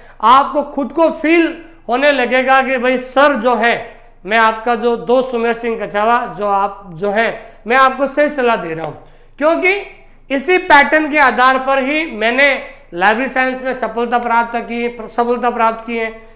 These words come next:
केवीएस दो हज़ार अठारह का मैंने, अ, इंटरव्यू भी दिया था।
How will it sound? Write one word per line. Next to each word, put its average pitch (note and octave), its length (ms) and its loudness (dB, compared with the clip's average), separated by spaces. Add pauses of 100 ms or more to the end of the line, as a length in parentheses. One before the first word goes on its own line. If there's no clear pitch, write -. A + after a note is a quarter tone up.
(160)
केवीएस A#3+ 440 0
दो A3+ 120 -2
हज़ार A3+ 220 -2
अठारह A3 420 -2
का A#3 80 -2
मैंने, A3+ 300 -6 (420)
अ, G3+ 40 -8
इंटरव्यू G#3+ 500 -2
भी A#3 140 -4
दिया A3+ 280 -2
था। A3+ 440 -4